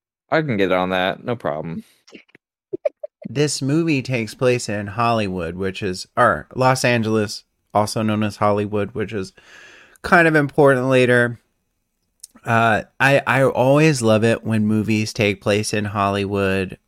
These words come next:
Speaker 2: Uh, I think it's really neat to see them create what they do. And then it's like a, it's like a shot being shot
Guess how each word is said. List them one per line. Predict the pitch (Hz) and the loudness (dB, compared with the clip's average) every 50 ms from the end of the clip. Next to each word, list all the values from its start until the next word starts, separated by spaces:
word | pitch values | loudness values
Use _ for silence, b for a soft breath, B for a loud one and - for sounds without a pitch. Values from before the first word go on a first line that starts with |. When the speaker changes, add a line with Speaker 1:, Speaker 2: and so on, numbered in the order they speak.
| _ - | _ -8
Speaker 2:
Uh, | 104 104 104 101 98 98 95 92 92 92 85 78 - - | -6 -4 -4 -4 -4 -2 -2 -2 -2 -4 -4 -6 -8 -6
I | - 107 104 | -6 -6 -2
think | - 120 113 - | -2 -4 -2 -2
it's | 131 120 - - | -6 -6 -4 -2
really | 117 117 113 110 110 107 104 | 0 0 2 2 0 0 -2
neat | 101 98 104 107 107 104 101 - _ - - | -2 -2 -2 -2 -2 -2 -4 -6 _ -14 -10
to | - 117 104 | -6 -4 -4
see | 92 - - - - - - 113 104 104 101 101 98 95 95 95 - _ - | -4 -4 -8 -8 -8 -6 -6 -4 -4 -4 -4 -4 -4 -4 -6 -8 -10 _ -8
them | - 117 117 113 110 107 | -4 -2 -2 -2 -2 -4
create | - - 123 117 110 107 98 92 78 58 | -4 -4 -2 -2 0 0 0 0 -2 -2
what | 87 104 101 87 - - | -2 -4 -4 -4 -6 -6
they | 98 95 95 92 | -4 -4 -4 -4
do. | - 104 95 85 71 78 85 82 - 135 - _ _ - | -4 -4 -4 -4 -4 -6 -8 -10 -12 -16 -20 _ _ -8
And | 110 110 104 104 104 | -4 -4 -2 -2 -2
then | 104 101 98 92 95 98 - _ - | -2 -4 -4 -4 -6 -8 -10 _ -8
it's | - 107 104 - - | -6 -6 -6 -6 -6
like | 98 92 95 - | -6 -6 -6 -4
a, | 101 87 78 80 69 - _ _ _ - | -4 -4 -2 -4 -6 -8 _ _ _ -10
it's | 110 - - | -10 -6 -4
like | 113 110 - | -4 -4 -2
a | - 92 87 87 95 - - _ _ _ | -2 -4 -4 -4 -8 -12 -14 _ _ _
shot | - - - - 147 131 123 120 110 85 - - | -12 -10 -4 0 2 4 4 4 2 0 -4 -4
being | - 123 113 113 107 98 95 95 82 90 104 107 | -2 -2 0 0 0 -2 -4 -4 -6 -8 -10 -10
shot | - - - - 117 107 101 98 95 95 87 - | -8 -6 -2 0 2 2 2 2 0 -2 -4 -6